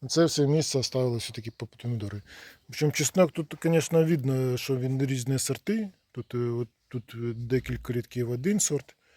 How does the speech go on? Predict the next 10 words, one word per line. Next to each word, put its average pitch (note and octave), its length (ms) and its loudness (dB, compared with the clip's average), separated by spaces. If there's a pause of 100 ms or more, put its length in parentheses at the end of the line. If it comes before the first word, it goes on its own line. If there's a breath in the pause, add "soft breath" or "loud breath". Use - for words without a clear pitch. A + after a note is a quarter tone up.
(320 soft breath)
тут A#2 180 -10
другий C#3+ 280 4
сорт. - 320 0
Уже B2+ 160 -2
не C#3 100 2
пам'ятаю, C#3 360 2
де C#3 100 6
який C3 240 2
сорт, G3 380 -4
но D3 280 0